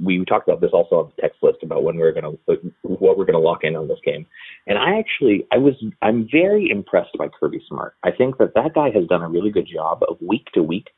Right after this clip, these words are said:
preparing for the team that he plays. I mean, we t-, we didn't have this podcast last week, but we talked about it sort of openly, that we thought Georgia Tech was gonna cover seventeen easy. Like, we just thought there was no chance that Georgia blows out Georgia Tech like the way they did.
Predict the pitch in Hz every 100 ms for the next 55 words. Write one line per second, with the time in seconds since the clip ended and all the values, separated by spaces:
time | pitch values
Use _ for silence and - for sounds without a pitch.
0 | _ _ 104 - 98 95 95 - 85 80
1 | 87 78 78 - 76 69 85 90 85 -
2 | - 104 131 - - 90 - _ 95 113
3 | 104 95 87 - 90 82 - 85 76 -
4 | 78 - 73 73 87 95 104 - 82 78
5 | 73 82 78 95 92 80 71 - - _
6 | - 90 135 127 - 87 78 85 - 73
7 | 78 76 - 87 80 78 80 80 76 82
8 | 73 71 _ _ _ 104 80 - - _
9 | 90 107 120 - 95 82 82 104 107 107
10 | 110 - 78 - 80 78 80 78 76 78
11 | 76 76 76 71 73 - 73 73 - 69
12 | 71 67 73